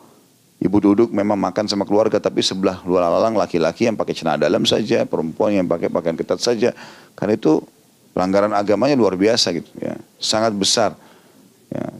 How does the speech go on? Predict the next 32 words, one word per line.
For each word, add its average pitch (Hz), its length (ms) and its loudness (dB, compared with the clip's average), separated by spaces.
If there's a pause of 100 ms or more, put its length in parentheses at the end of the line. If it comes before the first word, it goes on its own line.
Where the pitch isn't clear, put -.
terkadang 92 480 0
bahkan 110 320 -2
kita 101 160 0
tidak 95 240 -2
mungkin 95 320 -2
lepas 98 240 -4
dari 85 160 0
fitnah. 82 320 -6
Kita 95 160 -2
kan - 80 -6
manusia. 92 640 -2 (160)
Tidak 82 240 0
boleh 98 240 0
kita 101 320 0 (320)
mengatakan, 98 400 0
"Oh 104 80 2
enggak 113 240 2
kok, 104 160 -2
saya 104 160 0
tidak 101 160 2
terpengaruh." 101 640 0
Manusia 95 480 0
itu 113 160 -2
sangat 92 240 0
sensitif. - 560 -4 (800)
Saya 98 160 0
berapa 98 160 2
kali 101 240 2
kasih 90 160 -2
contoh. 87 400 0 (480)
Saya 120 240 2
bisa 123 400 2